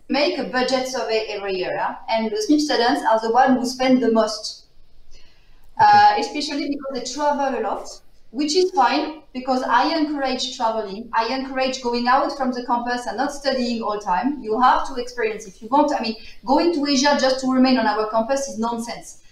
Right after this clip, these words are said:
Speaker 1: You have to, uh, get, you know, the, the, the region, you have to get the area, you have to get the mindset, and you have to travel. So if you travel, you spend money. Um, just,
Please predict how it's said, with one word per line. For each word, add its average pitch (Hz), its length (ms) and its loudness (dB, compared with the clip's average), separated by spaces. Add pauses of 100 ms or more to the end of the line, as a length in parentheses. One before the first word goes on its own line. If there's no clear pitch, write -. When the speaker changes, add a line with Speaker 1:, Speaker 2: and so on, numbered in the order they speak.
(160)
Speaker 1:
You 254 200 2
have 294 280 4
to, 262 240 -2
uh, 202 260 4
get, 285 320 2
you 240 60 -2
know, 254 280 2
the, 202 140 0 (160)
the, 196 180 -2
the 196 60 -4
region, 269 400 2
you 233 140 2
have 220 180 0
to - 80 -14
get 269 220 2
the 233 180 -4
area, 254 340 0 (140)
you 214 100 0
have 202 140 2
to - 100 -10
get 226 160 -2
the 220 140 -4
mindset, 254 400 2
and 202 140 -12
you 220 80 0
have 226 180 4
to 254 140 -8
travel. 220 320 0
So 214 120 -10
if - 120 -6
you 370 100 -2
travel, 247 400 0
you 226 80 -8
spend 220 260 -12
money. 196 180 -10 (840)
Um, 208 340 8 (100)
just, - 360 2